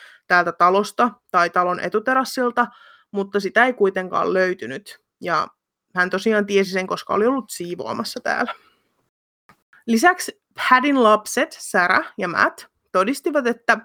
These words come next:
he olivat olleet täällä lammella isänsä kanssa pari viikkoa ennen murhaa.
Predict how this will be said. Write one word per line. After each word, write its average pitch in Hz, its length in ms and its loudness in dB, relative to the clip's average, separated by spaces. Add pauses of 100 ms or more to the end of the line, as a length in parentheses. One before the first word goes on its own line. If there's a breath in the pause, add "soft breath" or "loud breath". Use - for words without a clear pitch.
(200)
he 240 60 0
olivat 311 300 0
olleet 277 340 4
täällä 202 220 4
lammella 214 420 2
isänsä 202 380 -2
kanssa 202 520 0 (440 loud breath)
pari 226 240 4
viikkoa 214 520 -2
ennen 175 500 -6
murhaa. 180 600 -8